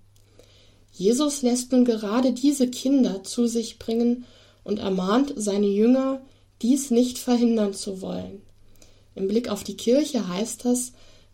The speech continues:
„Kein Christ darf verachtet werden, weil ihm die theologische Einsicht und die Erkenntnis der geistlichen Dimension des Lebens und des Glaubens fehlen.“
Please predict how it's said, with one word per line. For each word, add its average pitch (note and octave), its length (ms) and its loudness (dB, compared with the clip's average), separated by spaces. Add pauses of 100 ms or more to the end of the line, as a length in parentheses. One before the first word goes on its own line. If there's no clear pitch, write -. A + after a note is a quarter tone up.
„Kein B3+ 360 2
Christ - 540 -2
darf A3 240 -2
verachtet - 760 -8
werden, A3+ 500 0 (640)
weil G#3+ 240 0
ihm A3+ 260 2
die G#3 140 -4
theologische G#3+ 720 0
Einsicht A3+ 640 -2
und - 260 -8
die - 80 -4
Erkenntnis A3 720 -2
der G#3 140 -6
geistlichen G#3 640 -2
Dimension G#3 680 0
des G#3+ 240 -6
Lebens G#3+ 440 -2
und G3 140 -8
des G3 160 -10
Glaubens G3+ 640 -6
fehlen.“ F#3+ 640 -4